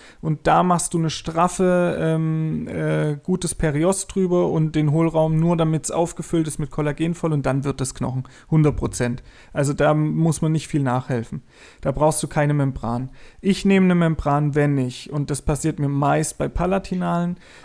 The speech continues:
die Kieferhöhle großflächig eröffne. Wenn ich dann die Membran intakt habe, nehme ich's. Wenn nicht, mache ich auch da keine Membran in dem Sinne. Oder tatsächlich eher im anterioren Bereich, frontalen Bereich, habe ich manchmal das Gefühl bei diesen,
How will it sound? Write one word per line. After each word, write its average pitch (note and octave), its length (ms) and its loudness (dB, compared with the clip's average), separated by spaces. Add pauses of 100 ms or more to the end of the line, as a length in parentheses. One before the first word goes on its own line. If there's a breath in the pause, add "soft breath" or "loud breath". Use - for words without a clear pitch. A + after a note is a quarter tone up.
(140 loud breath)
die D3+ 80 0
Kieferhöhle G3+ 560 4
großflächig F#3+ 600 -2
eröffne. G#3 680 0
Wenn D#3+ 180 0
ich D#3 120 -4
dann D#3+ 180 0
die D#3+ 80 -2
Membran D#3 500 0
intakt F3+ 480 -4
habe, G3 260 0
nehme G3 340 2
ich's. G3 200 -4
Wenn D#3+ 140 2
nicht, D#3+ 200 0
mache D3 160 -2
ich C#3+ 100 -4
auch C3+ 80 -2
da F3 200 0
keine F#3+ 280 -2
Membran F#3 520 -2
in F#3 120 -2
dem F3+ 180 0
Sinne. F#3 360 -2 (440 loud breath)
Oder G#3 560 4 (760 soft breath)
tatsächlich F3+ 520 0
eher G3+ 300 4
im F3 240 0
anterioren F3+ 580 0
Bereich, F3 340 -2
frontalen F3+ 460 0
Bereich, F3 360 -2 (340 loud breath)
habe E3 200 0
ich D#3+ 100 -6
manchmal F#3 420 2
das F3 220 -2
Gefühl G#3 680 2 (120)
bei E3+ 160 2
diesen, E3+ 500 -2